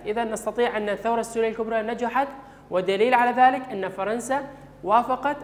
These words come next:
على أن تعمل مفاوضات وتنجح في عقد مفاوضات مع الزعماء الوطنيين التي ستكون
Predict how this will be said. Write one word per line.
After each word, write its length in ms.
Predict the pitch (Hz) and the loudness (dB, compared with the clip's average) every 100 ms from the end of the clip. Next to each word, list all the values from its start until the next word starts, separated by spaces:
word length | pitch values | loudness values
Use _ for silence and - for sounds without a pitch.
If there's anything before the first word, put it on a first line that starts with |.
| - | -4
على 180 | 180 175 | -2 -2
أن 260 | 180 180 | -4 -4
تعمل 380 | 208 202 214 214 | -4 -2 -4 -4
مفاوضات 800 | 170 160 165 160 160 190 220 226 | -6 -2 0 0 0 2 0 -2
وتنجح 440 | 160 170 202 196 | -8 -8 -6 -6
في 140 | 196 156 | -6 -6
عقد 300 | 170 202 208 | -4 -4 -8
مفاوضات 540 | 202 208 202 214 214 | -4 -4 -2 -2 -4
مع 140 | 165 170 | -6 -6
الزعماء 540 | 156 175 165 190 196 | -4 -4 -2 -2 0
الوطنيين 460 | 196 190 196 233 233 - - - 180 | -2 -4 -4 -4 -6 -16 -20 -10 -4
التي 280 | 220 220 | -2 -2
ستكون 560 | 202 196 196 190 233 | -6 -4 -4 -2 0